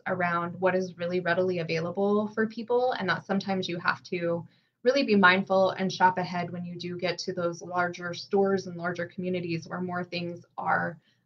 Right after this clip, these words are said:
available, or make your own, which is kind of labor intensive. We did a lot of that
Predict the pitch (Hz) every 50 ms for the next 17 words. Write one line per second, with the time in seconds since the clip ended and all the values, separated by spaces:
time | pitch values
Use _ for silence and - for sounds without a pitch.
0 | - - 196 165 190 180 175 190 196 220 247 247 240 - - - 214 196 190 180
1 | 180 226 233 - - _ _ _ _ _ _ - 202 196 196 190 - 214 196 190
2 | - - - 254 240 196 175 185 202 226 220 - - _ _ _ _ _ - 196
3 | 190 190 185 185 - - - - - _ _ _ _ _ - 202 196 185 185 -
4 | - 190 185 180 175 175 165 175 180 175 180 175 175 175 175 160 - 170 170 160
5 | - 170 170 170 180 175 175 180 170 180 170 175 170 170 170 170 - 170 170 165
6 | 165 - -